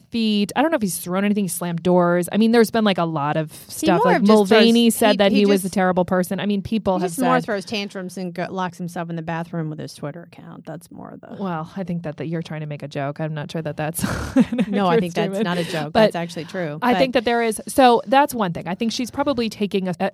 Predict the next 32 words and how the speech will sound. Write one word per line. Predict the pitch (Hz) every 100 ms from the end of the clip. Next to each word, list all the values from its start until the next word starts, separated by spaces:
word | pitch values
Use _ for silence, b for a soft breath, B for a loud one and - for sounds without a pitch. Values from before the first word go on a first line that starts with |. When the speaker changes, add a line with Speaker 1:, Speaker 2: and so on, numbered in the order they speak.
| -
Speaker 1:
a |
more | 196 202
significant | 196 190 185 175 175
hit | 170 190 -
because | 175 175 160
she's | 165
a | 160
woman | 165 160 -
about | 175 165 143 -
this. | 160 143 175 - B B -
I | 262
also, | 311 320 285 -
like | 233 285 -
I |
said, | - 220 165
agree | 175 185
that | 170 165
there | 180 165
are, | 160
if | 175 170
there | 170 160
are | 156 151 -
equally | 226 247 269 240 214
effective, | - 165 170 165 160 - _ _ -
um, | 175 170
elected | 170 165 156 165
officials | 160 165 165 160 -
that | 202 208
are | 208
better | 175 202 202 208
to | 208 202
people, | 180 - 196 - 226 269 311